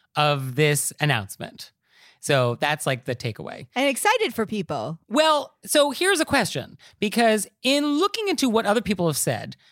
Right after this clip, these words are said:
Speaker 1: the idea that congratulations should be the default answer is actually a little controversial because that assumes that they're excited about the news. And so I think the first question is just sort of like,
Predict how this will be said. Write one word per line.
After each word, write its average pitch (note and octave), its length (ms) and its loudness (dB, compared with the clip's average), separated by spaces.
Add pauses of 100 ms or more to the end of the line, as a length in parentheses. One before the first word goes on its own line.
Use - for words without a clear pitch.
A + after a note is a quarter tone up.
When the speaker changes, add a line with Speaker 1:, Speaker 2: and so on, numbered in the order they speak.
(180)
Speaker 1:
the G#3 200 0
idea A#3+ 360 2
that D4 280 -2
congratulations D3+ 1160 0
should D3 160 0
be D#3 80 -6
the D3 160 -4
default D#3+ 540 -2
answer C#4 520 0 (380)
is A#3+ 200 2
actually D#4+ 520 -2
a D4 100 0
little D#3 380 0
controversial G3+ 720 -4
because F3 480 0 (240)
that A3 140 2
assumes D4+ 460 0
that E3+ 200 0
they're A#3 240 4
excited G#3 480 -2
about E3 260 -2
the D#3+ 60 -2
news. - 600 -6 (140)
And E3 220 2
so D#3+ 520 4
I D3+ 80 0
think D#3 220 -2
the B2+ 60 -4
first C#4 520 0
question C3+ 460 -2
is A#2+ 160 -2
just C3 180 -2
sort B2+ 200 0
of B2+ 40 0
like, A#2+ 220 -2